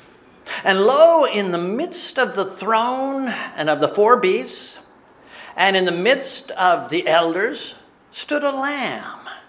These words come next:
as it had been slain, having seven horns and seven eyes, which are the seven spirits of God sent forth into all the earth." Don't worry about those details.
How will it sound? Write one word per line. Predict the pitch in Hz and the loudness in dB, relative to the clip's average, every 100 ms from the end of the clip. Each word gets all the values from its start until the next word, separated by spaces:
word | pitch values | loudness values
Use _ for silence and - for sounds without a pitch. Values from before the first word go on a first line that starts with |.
| _ _ _ _ _ _ _ - | _ _ _ _ _ _ _ -2
as | 185 190 | 0 2
it | 196 - | 0 -2
had | 175 151 | -2 0
been | 147 143 | 0 -4
slain, | - 160 180 - 392 110 101 - - - _ _ _ _ _ _ _ _ - | -8 -8 -8 -6 -8 -10 -14 -16 -16 -16 _ _ _ _ _ _ _ _ -14
having | - 139 131 | -6 -4 -4
seven | - 151 160 175 | -4 -2 0 -2
horns | 135 147 156 160 160 165 165 160 | -4 -6 -4 -4 -4 -4 -6 -8
and | 101 - | -14 -12
seven | - 175 165 | -4 -2 0
eyes, | 143 170 165 170 160 165 147 | 0 0 0 -2 -2 -4 -8
which | 135 156 | -6 -6
are | 151 | -6
the | 147 | -6
seven | 131 160 143 147 | -4 -4 -2 -6
spirits | - - 156 160 165 160 | -10 -12 -4 -2 -2 -4
of | 135 | -6
God | 123 143 147 151 131 | -4 0 2 0 -2
sent | 165 147 - | -4 -4 -4
forth | 143 156 156 151 | -2 0 0 -2
into | 156 151 143 156 151 | -4 -4 -4 -2 -2
all | 143 131 135 147 151 | -2 -2 0 2 0
the | 147 135 | 0 0
earth." | 139 139 135 - | 0 -2 -4 -10
Don't | 131 123 | -12 -10
worry | 131 135 135 | -8 -4 -4
about | 135 127 131 - | -4 -4 -4 -4
those | 135 113 | -6 -6
details. | 123 113 107 - - | -10 -10 -12 -12 -12